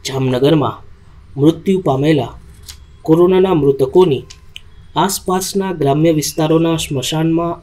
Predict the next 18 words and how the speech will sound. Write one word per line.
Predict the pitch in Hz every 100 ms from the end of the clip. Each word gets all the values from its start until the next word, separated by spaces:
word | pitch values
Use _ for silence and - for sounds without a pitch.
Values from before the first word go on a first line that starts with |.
| 147
અંતિમ | 151 165 165 165
ક્રિયા | 139 147 156
કરવી | 156 123 131 143
પડે | 139 131 185
છે, | - 117 - - - - - - - -
એ | 135
કેટલી | 165 180 196 190
વિકટ | 135 165 165
પરિસ્થિતિ | 131 123 - 131 120 113
છે. | - 110 - - - - - - - - - - -
અહીં | 147 143 - - - - - - 127
નિસ્વાર્થ | 135 - 165 165 165
ભાવે | 139 139 156 156
સેવા | - 131 135
કરતા | 131 156 - 104 - - - - - - -
ઓસવાળ | 160 160 185 180 165
મહાજનના | 143 143 156 170 151 113 - - - - - -
સ્વયંસેવકોએ | - 147 151 147 143 147 135 170 185